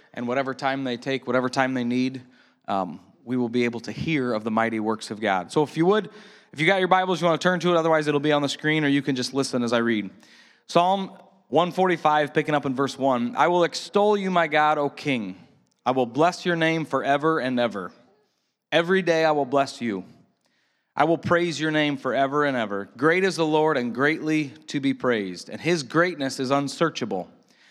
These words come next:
One generation shall praise your works to another and shall declare your mighty acts. I will meditate on the glorious splendor of your majesty and on your wondrous works.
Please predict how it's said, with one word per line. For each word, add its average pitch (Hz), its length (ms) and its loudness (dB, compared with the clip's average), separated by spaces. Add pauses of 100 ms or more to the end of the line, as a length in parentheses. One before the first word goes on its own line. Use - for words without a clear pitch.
(240)
One 196 380 2
generation 180 920 0 (360)
shall 135 220 2
praise 156 400 0
your 151 140 2
works 147 360 -2
to 143 160 0
another 120 400 0
and 110 140 -6
shall 147 180 2
declare 160 500 0
your 135 160 -2
mighty 131 420 0
acts. - 600 -4 (1040)
I 135 60 0
will 135 100 0
meditate 143 500 0
on 117 120 -2
the 117 80 -2
glorious 135 500 0
splendor 135 480 -2
of 117 100 -2
your 113 120 -4
majesty 107 640 -4 (220)
and 113 120 -4
on 123 140 2
your 113 120 -2
wondrous 123 600 -2
works. - 640 -6